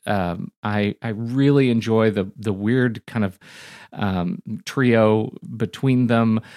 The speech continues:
uh, Catherine Keener, James Gandolfini, and Julia Louis-Dreyfus. They're just genuinely funny people. And, uh, the way Dreyfus handles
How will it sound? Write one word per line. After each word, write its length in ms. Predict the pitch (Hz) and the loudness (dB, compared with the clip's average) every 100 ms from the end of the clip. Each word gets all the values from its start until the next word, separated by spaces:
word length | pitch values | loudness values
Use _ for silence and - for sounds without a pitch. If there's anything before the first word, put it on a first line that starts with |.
| - - | -20 -8
uh, 360 | 98 92 90 - | -4 -2 -2 -6
Catherine 360 | - 117 113 107 | -4 -2 -2 -6
Keener, 340 | - 147 123 110 | -2 0 2 2
James 340 | 117 107 104 | 0 0 -2
Gandolfini, 600 | - 107 98 - 117 104 | -2 -2 -2 -2 0 0
and 100 | 95 | -2
Julia 260 | - 101 95 | -2 -2 -2
Louis-Dreyfus. 520 | 95 95 92 92 - | -2 -2 -2 -4 -6
They're 120 | 123 | -8
just 320 | 107 160 - - - _ _ 127 135 | -2 -2 -2 -12 -20 _ _ -10 -8
genuinely 680 | 127 135 131 135 120 110 101 | -4 0 2 4 2 2 0
funny 360 | - 107 101 95 | -2 -2 0 0
people. 500 | 110 107 101 95 - | -2 -2 -2 -2 -2
And, 480 | 104 101 98 101 - - | -2 -2 -2 -4 -8 -18
uh, 60 | - - - | -18 -18 -8
the 140 | 120 | -4
way 540 | 107 120 135 135 131 131 123 | 0 4 6 6 4 0 -4
Dreyfus 480 | 113 107 107 107 | 0 0 0 -4
handles 840 | - 104 107 110 107 101 101 - | -4 0 0 2 0 -2 -6 -10